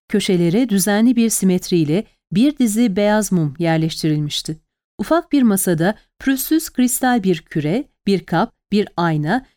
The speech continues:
ve koyu renk saplı, kısa ve ucu körelmiş bir bıçak duruyordu. Eve havayı kokladı. Fakat hiçbir tütsü ya da bal mumu kokusu yakalayamadı.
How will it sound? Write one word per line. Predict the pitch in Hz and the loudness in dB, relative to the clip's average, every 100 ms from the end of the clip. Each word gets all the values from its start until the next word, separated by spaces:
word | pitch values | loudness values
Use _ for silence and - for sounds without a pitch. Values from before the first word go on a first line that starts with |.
| - | -4
ve | 214 214 | -2 -2
koyu | - 254 320 | 0 2 2
renk | 320 262 - | 2 0 -2
saplı, | - 180 - 202 277 | -4 -4 -2 -2 -2
kısa | - 196 - 269 | -2 -4 0 0
ve | 254 240 | 2 0
ucu | 202 254 277 | -2 -2 -2
körelmiş | 247 220 214 240 - | 0 0 2 0 0
bir | 220 180 | -2 -2
bıçak | 185 185 160 - | -2 -2 -4 -6
duruyordu. | 147 151 151 147 - _ _ _ _ | -2 0 0 -4 -8 _ _ _ _
Eve | 233 269 339 _ | 0 2 0 _
havayı | - 240 240 202 | -2 2 2 2
kokladı. | 170 160 165 151 156 - _ _ | -2 -2 -2 -2 -2 -6 _ _
Fakat | 202 202 202 - | -6 -2 -4 -2
hiçbir | - - 208 | -6 -2 -2
tütsü | - 160 - - 277 | -2 -6 -6 -2 2
ya | 240 202 | 2 2
da | 196 185 - | 0 -2 0
bal | 196 269 | 0 2
mumu | 240 190 160 | 4 2 0
kokusu | 170 160 180 - | -4 -4 -6 0
yakalayamadı. | 269 196 196 175 165 151 147 151 | 0 2 0 0 2 0 -4 -10